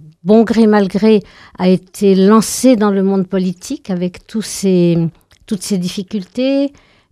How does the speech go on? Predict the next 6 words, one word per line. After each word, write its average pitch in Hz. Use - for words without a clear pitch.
toutes -
ses 175
turpitudes 220
aussi, 262
toutes -
ses, 170